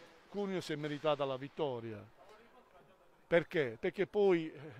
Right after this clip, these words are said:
hai dei problemi, servono, serve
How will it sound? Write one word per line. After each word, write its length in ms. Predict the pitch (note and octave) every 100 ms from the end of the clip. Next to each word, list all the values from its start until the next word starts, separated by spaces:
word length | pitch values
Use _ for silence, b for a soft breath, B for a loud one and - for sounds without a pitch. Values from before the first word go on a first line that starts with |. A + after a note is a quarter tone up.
| C3+
hai 200 | C3+ E3
dei 160 | D3+ C#3+
problemi, 840 | C3+ F#3+ F3+ G#3+ A3+ G#3+ F#3 E3 C#3+
servono, 760 | F3+ E3 D3+ D3 C#3+ C3+ C3 - B B
serve 560 | - G3+ G3 E3+ F3